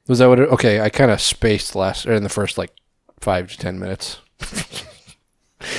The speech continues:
Um, anyway, so they, they, in trying to get away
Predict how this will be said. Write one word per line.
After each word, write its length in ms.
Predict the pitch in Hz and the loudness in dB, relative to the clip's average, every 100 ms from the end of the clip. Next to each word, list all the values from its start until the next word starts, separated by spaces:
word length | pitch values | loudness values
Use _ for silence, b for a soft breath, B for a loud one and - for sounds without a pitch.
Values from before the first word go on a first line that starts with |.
| 247 202 - | -6 -6 0
Um, 520 | 113 113 101 92 - _ _ _ _ _ _ _ _ _ _ _ - - _ _ - | 2 2 0 -6 -16 _ _ _ _ _ _ _ _ _ _ _ -12 -12 _ _ 0
anyway, 180 | 120 101 | 2 4
so 180 | - 123 | 4 4
they, 260 | 123 123 | 6 4
they, 440 | 120 123 120 127 - | 4 2 2 -2 0
in 260 | 131 117 - | 0 2 -2
trying 220 | - 196 190 | 2 4 4
to 60 | |
get 140 | 135 135 | 4 4
away 380 | 120 120 120 | 6 6 4